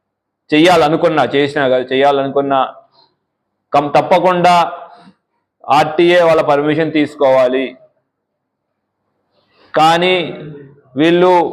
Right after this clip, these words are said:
ఇటువంటి సైలెన్సర్స్ పెట్టుకొని ముఖ్యంగా ర్యాలీలు కానీ, పండగలు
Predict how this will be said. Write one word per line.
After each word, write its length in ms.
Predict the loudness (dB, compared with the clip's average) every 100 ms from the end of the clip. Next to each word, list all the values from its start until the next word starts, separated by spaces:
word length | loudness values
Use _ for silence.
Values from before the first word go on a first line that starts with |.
| -12 -20 -20 _ -2
ఇటువంటి 280 | 0 0 2
సైలెన్సర్స్ 460 | 2 2 0 -2 -2
పెట్టుకొని 400 | -2 -2 -2 -2 -4 -12 _ _ _ _ _ _ -20 -6 -6
ముఖ్యంగా 460 | -2 0 2 2 2 -2 -12 -20 -20 _ _ _ -4 0
ర్యాలీలు 400 | 2 2 2 2
కానీ, 400 | 2 0 0 0
పండగలు 520 | 0 0 2 2